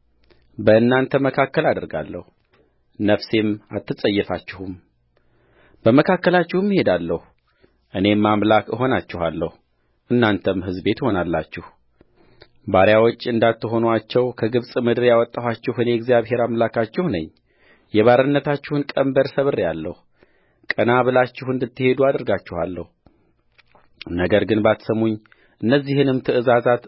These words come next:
ሁሉ ባታደርጉ፣ ሥርዓቴንም ብትንቁ፣ ትእዛዛቴንም ሁሉ እንድታደርጉ፣ ቃል ኪዳኔንም እንድታፈርሱ፣ ነፍሳችሁ ፍርዴን ብትጸየፍ፣ እኔም እንዲህ አደርግባችኋለሁ። ፍርሃትን፣ ክሳትንም፣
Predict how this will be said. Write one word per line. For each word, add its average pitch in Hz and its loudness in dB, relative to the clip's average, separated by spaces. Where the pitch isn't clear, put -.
ሁሉ 156 -4
ባታደርጉ፣ 101 -4
ሥርዓቴንም 131 2
ብትንቁ፣ 107 -4
ትእዛዛቴንም 139 2
ሁሉ 151 -2
እንድታደርጉ፣ 104 -2
ቃል 101 -2
ኪዳኔንም 98 -2
እንድታፈርሱ፣ 107 -2
ነፍሳችሁ 120 0
ፍርዴን 127 0
ብትጸየፍ፣ 95 -4
እኔም 98 2
እንዲህ 107 0
አደርግባችኋለሁ። 80 -4
ፍርሃትን፣ 104 0
ክሳትንም፣ 113 2